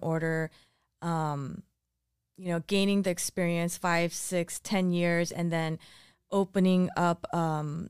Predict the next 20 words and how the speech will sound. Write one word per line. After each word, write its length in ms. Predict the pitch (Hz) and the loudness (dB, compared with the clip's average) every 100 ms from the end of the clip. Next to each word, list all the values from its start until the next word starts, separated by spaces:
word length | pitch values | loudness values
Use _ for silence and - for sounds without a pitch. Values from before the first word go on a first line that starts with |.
| - | -4
an 80 | 180 | 0
escrow 340 | 175 - 185 | 0 0 -2
company 720 | 175 196 175 165 165 165 165 | 0 0 0 0 0 0 -2
and 220 | - 160 156 | -2 -4 -2
gaining 480 | 175 180 175 175 160 - - _ - | 0 2 2 0 -2 -12 -20 _ -6
respect 460 | 180 - 190 180 | -4 0 0 2
and 100 | 190 | 2
all 220 | 180 175 | 2 2
that, 340 | 170 202 190 175 | 4 6 6 4
I 60 | 185 | 2
skipped 500 | 165 - - 294 - | 0 0 0 0 4
all 160 | 202 180 | 4 6
that. 300 | 175 180 - | 6 4 4
And 120 | 180 | 2
after 260 | 180 180 190 | 0 0 -4
<laughs> 0 | |
three 440 | 208 202 214 240 - | -2 0 2 4 6
years, 400 | 226 214 - - | 6 6 2 0
just 240 | 190 185 | -2 0
set 540 | - - - 214 196 | 0 0 4 4 4